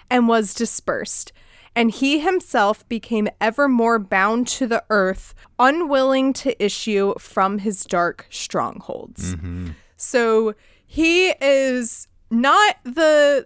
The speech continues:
Speaker 1: Valar he once was
Speaker 2: Right.
Speaker 1: because he has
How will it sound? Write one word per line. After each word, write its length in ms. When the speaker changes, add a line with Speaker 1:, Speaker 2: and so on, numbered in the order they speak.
Speaker 1:
Valar 840
he 180
once 440
was 680
Speaker 2:
Right. 60
Speaker 1:
because 540
he 280
has 720